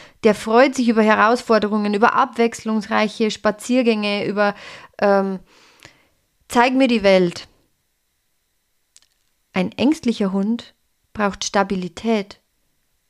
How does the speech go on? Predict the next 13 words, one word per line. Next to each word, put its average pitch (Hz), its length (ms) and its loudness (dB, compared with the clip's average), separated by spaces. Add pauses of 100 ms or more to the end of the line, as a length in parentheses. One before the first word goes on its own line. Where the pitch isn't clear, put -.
(120)
er 185 100 -6
braucht 170 420 -8
Routine 269 640 -2 (760)
und 302 160 0
er 285 80 2
braucht 190 400 -4
deine 214 340 -2
Hand, 226 260 -2
an 190 180 -8
der 190 160 -6
er 190 120 -8
gehen 202 300 -10
kann. 170 320 -16